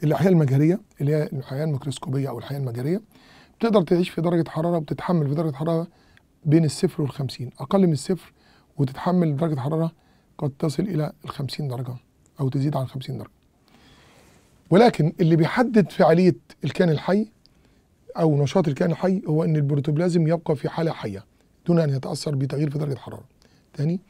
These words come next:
يبقى الكائن، الكائنات المجهرية أو الحياة البحرية تقدر بتتحمل درجة حرارة أقل من صفر أو ما يزيد عن خمسين.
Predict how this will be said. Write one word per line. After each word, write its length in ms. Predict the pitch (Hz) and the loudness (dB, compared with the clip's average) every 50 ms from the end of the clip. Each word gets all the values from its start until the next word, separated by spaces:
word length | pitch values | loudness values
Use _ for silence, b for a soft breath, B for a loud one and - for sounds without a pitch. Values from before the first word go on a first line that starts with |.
| b b b b b b b b b _ | b b b b b b b b b _
يبقى 340 | 170 156 151 - 160 139 135 - - _ _ _ _ _ _ _ _ _ _ _ _ 143 | -2 0 0 0 -4 -6 -8 -10 -16 _ _ _ _ _ _ _ _ _ _ _ _ -10
الكائن، 420 | 123 - - 208 214 175 143 139 | -4 -2 0 0 0 0 -2 -2
الكائنات 480 | 147 156 135 - - 143 170 196 190 202 | -4 -8 -8 -4 -2 0 2 2 4 4
المجهرية 400 | 180 170 143 143 151 170 170 165 | 4 4 4 4 4 4 4 4
أو 80 | 156 | 2
الحياة 180 | 139 - 156 175 | 0 0 0 0
البحرية 380 | 170 147 - - 170 185 208 b b b b b b b _ | 0 0 -2 -2 -4 -4 -4 b b b b b b b _
تقدر 340 | 190 196 185 175 165 165 196 - _ _ _ _ _ _ _ _ _ _ _ _ _ 165 | 2 4 4 4 2 0 -2 -6 _ _ _ _ _ _ _ _ _ _ _ _ _ -2
بتتحمل 560 | 151 135 - 135 - - 214 208 185 165 156 | -2 -2 -2 -6 2 4 6 6 6 6 4
درجة 200 | 180 180 160 156 | 4 2 0 0
حرارة 280 | 127 - 175 180 185 | -2 -4 -2 -2 -2
أقل 380 | 185 - - 135 - 180 170 156 | -2 -4 -4 0 2 2 4 4
من 100 | 147 143 | 2 2
صفر 320 | - - 190 - - - - - | 0 0 -2 -2 -4 -8 -6 -2
أو 120 | 175 180 | -2 0
ما 160 | 185 170 156 156 | 2 2 2 0
يزيد 220 | 143 151 175 160 | 0 0 0 0
عن 120 | 151 143 | -2 -2
خمسين. 340 | 127 - 113 - - - 131 | -4 -8 -12 -12 -12 -14 -14